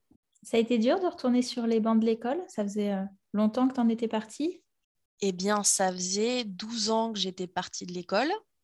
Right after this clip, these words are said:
Speaker 1: Ouais.
Speaker 2: Et c'était, euh, très dur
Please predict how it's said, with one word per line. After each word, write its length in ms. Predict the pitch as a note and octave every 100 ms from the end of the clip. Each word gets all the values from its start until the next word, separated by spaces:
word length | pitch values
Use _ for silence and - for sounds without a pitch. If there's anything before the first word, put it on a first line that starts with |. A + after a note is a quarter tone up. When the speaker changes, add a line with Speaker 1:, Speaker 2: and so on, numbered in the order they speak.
| -
Speaker 1:
Ouais. 220 | F#3 G3 B3+ - _ - _ _ _ _
Speaker 2:
Et 240 | F#3 F#3+
c'était, 640 | F3+ - F3 A#3 C4+ C#4+ B3+
euh, 400 | G3 F#3 F3+ F3+ -
très 300 | - A#3 A3+
dur 480 | G#3+ A#3 C4+ D4+